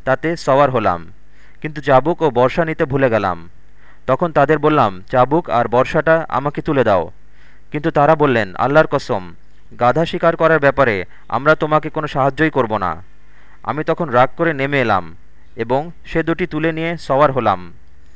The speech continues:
আর গাধাটা আক্রমণ করে আহত করলাম, তাতে সেটি মারা গেল।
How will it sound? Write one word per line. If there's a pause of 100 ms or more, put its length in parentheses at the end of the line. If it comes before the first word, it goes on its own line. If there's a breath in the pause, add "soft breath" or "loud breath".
(140 soft breath)
আর
গাধাটা
আক্রমণ
করে
আহত
করলাম, (500 soft breath)
তাতে
সেটি
মারা
গেল।